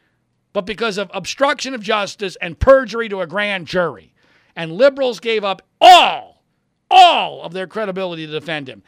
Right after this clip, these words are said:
and they can't get it back now. That's bullshit. All right. That does it for, uh, hour number one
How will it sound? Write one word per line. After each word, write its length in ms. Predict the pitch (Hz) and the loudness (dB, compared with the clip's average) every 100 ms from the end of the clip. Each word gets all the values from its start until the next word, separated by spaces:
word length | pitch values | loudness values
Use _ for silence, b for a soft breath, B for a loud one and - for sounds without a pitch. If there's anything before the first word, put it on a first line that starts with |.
| b | b
and 180 | 170 175 | -10 -6
they 100 | 165 | -6
can't 400 | - - 330 - | -6 4 4 4
get 140 | 240 | -4
it 100 | 220 | -4
back 300 | 165 190 170 | -2 -2 -4
now. 240 | 160 151 123 | -6 -8 -4
That's 260 | 202 233 | -4 -4
bullshit. 720 | - 127 - 147 - 98 _ _ _ _ _ _ _ _ _ _ _ _ _ _ _ _ _ | -8 -10 -8 -8 -12 -18 _ _ _ _ _ _ _ _ _ _ _ _ _ _ _ _ _
All 80 | 143 | -20
right. 100 | 110 _ _ _ _ _ _ _ _ _ b b b b | -20 _ _ _ _ _ _ _ _ _ b b b b
That 160 | - 180 | -14 -12
does 220 | 180 196 | -6 -6
it 80 | 170 | -8
for, 260 | 156 160 151 | -12 -12 -10
uh, 140 | 143 156 | -12 -10
hour 200 | 175 175 | -10 -10
number 240 | 165 156 | -12 -14
one 480 | 147 175 175 160 | -12 -8 -8 -10